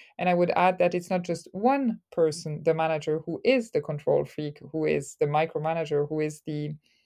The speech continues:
issue. It is the entire teams and the entire, how many people then are impacted. So again, it's never about one person. It's always how you can protect one manager,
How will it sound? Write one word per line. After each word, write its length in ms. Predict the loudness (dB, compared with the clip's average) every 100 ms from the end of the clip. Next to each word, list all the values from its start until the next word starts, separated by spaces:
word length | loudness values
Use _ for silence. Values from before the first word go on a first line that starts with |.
| _ -2
issue. 360 | -2 0 0 2
It 120 | 2
is 160 | 0 0
the 120 | -2
entire 440 | 0 0 2 0
teams 580 | -2 0 2 2 -2 -4 _ -20 _
and 100 | -2 2
the 100 | 4
entire, 640 | 2 0 0 2 0 -2 _ _ _ _ _ _ _ -12
how 220 | 2 2
many 400 | 4 2 0 -4 -8
people 400 | -4 -4 -2 -4
then 320 | -2 -4 -4 -4
are 380 | 2 2 2 -4 -8
impacted. 760 | -10 -6 -8 -10 -10 -10 -10 -18 _ _
So 200 | 2 4
again, 380 | 4 4 2 0
it's 180 | -6 2
never 340 | 2 4 4
about 300 | 6 6 4
one 340 | 2 2 2 0
person. 480 | 2 2 2 -4 -8
It's 160 | -4
always 360 | 2 4 2 2
how 140 | -2
you 140 | -2 -2
can 160 | -4
protect 480 | -4 -2 -2 -4 -12 -4
one 320 | 2 2 2
manager, 580 | -2 -2 -2 2 2